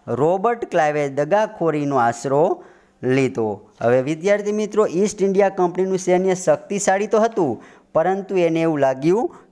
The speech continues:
કે આ નવાબનું સૈન્ય છે એને પરાજય આપવો સરળ નથી એવું એને લાગતા એને દગાખોરીનો આશરો લીધો અને એને એક ષડયંત્રકાર ષ-, અને એને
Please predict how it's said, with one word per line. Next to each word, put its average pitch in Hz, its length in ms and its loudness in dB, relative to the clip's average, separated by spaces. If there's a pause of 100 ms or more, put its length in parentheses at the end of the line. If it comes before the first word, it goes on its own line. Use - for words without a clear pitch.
(100)
કે 165 120 4
આ 156 120 4
નવાબનું 196 600 -2
સૈન્ય 160 460 2
છે 160 400 -2 (160)
એને - 160 0
પરાજય 143 500 0
આપવો 135 320 0
સરળ 127 540 2 (260)
નથી 156 580 -2 (220)
એવું 143 260 -2
એને 131 200 2
લાગતા 143 600 0 (200)
એને 220 420 2 (140)
દગાખોરીનો 160 1080 0 (240)
આશરો 214 460 2
લીધો 180 420 2
અને 143 380 -2
એને 147 200 2
એક 135 120 2
ષડયંત્રકાર 147 840 0
ષ-, 156 220 2 (440)
અને 151 420 -2 (180)
એને 180 460 -2